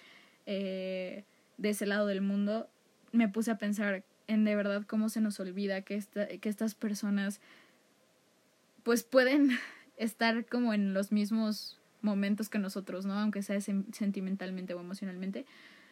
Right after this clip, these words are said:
Am, y cómo s-, nosotros y ellos también sentimos que el dinero o el estatus que tienen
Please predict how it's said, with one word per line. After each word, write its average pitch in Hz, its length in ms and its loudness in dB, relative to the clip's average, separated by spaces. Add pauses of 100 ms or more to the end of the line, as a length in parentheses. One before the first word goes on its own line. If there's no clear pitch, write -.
(140)
Am, 208 680 0 (880)
y 226 120 -2
cómo 220 440 2 (200)
s-, - 160 -12 (240)
nosotros 233 640 4
y 220 160 4
ellos 226 260 2
también 208 400 0
sentimos 208 560 0
que 190 220 -6 (340)
el 220 200 4
dinero 208 580 4
o 196 80 2
el 196 100 2
estatus 196 480 -4
que 196 140 -8
tienen 202 560 -2